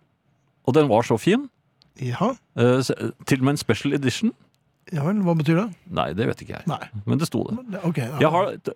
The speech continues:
Speaker 1: jeg ta, skulle ha fotballtrening
Speaker 2: Mhm.
Speaker 1: i går, og jeg tok på meg den flotte nye Liverpool-drakten min.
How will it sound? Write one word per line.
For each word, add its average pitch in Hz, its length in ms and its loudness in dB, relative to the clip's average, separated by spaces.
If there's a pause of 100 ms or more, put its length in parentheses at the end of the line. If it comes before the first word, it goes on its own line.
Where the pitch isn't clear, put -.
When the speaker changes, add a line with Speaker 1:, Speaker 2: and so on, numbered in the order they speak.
(160)
Speaker 1:
jeg 156 140 4
ta, 160 240 0
skulle 160 200 0
ha 156 60 -4
fotballtrening 139 600 0 (180)
Speaker 2:
Mhm. 160 300 -2
Speaker 1:
i 135 80 2
går, 160 180 4
og - 140 -8
jeg 135 120 2
tok - 180 -2
på 107 100 0
meg 123 140 4
den 135 140 2
flotte 131 460 0
nye 120 360 0 (440)
Liverpool-drakten 113 540 0
min. 208 180 2